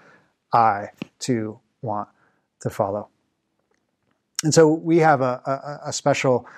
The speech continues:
uh, privilege. I'm gonna, I'm gonna pray, but then I'm gonna share some testimonies of how God has changed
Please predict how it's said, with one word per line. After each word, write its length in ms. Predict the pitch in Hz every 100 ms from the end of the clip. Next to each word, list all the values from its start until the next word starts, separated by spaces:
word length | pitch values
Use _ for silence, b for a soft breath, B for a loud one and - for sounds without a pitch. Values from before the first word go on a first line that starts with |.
| B -
uh, 100 | 117
privilege. 560 | - 151 139 139 131 143
I'm 100 | 131
gonna, 220 | 123 123
I'm 100 | 139
gonna 120 | 127
pray, 320 | 117 - 135
but 140 | 135 123
then 120 | 131
I'm 60 | 131
gonna 260 | 127 120 - B
share 260 | - - 143
some 200 | 135 127
testimonies 800 | - 147 - 135 127 120 117 110
of 160 | 147 117
how 400 | 127 120 117 110 B B B 120
God 300 | 131 131 127
has 200 | 123 -
changed 680 | - - 131 127 120 -